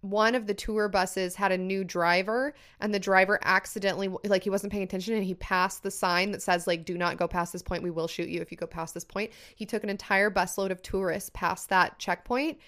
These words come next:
and they got stopped by, um, government officials with guns, and they, like, got held and questioned. And it was literally, like, these poor tourists that were like, "We didn't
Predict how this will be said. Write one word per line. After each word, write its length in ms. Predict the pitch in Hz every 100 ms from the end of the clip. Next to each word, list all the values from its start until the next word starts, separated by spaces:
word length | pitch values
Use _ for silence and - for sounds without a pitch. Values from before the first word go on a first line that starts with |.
| - -
and 200 | - 202
they 80 | 196
got 220 | 196 190
stopped 640 | - - 190 180 - - - 190
by, 520 | 185 170 160 165 - _ - -
um, 260 | 202 185 185
government 320 | 185 185 190
officials 320 | 196 196 196
with 160 | 185 -
guns, 440 | 170 165 208 240
and 140 | -
they, 80 | 202
like, 200 | 196 175
got 200 | 170 -
held 340 | - 226 220 208
and 140 | 185
questioned. 540 | - 220 - 233 214
And 160 | 196 196 - - -
it 160 | 226
was 160 | 214 220
literally, 260 | 220 240 247
like, 160 | 220
these 140 | 220 -
poor 220 | - 208
tourists 640 | 208 208 196 175 196 -
that 160 | 202 202
were 80 |
like, 160 | 208 208
"We 160 | 226 262
didn't 300 | 254 247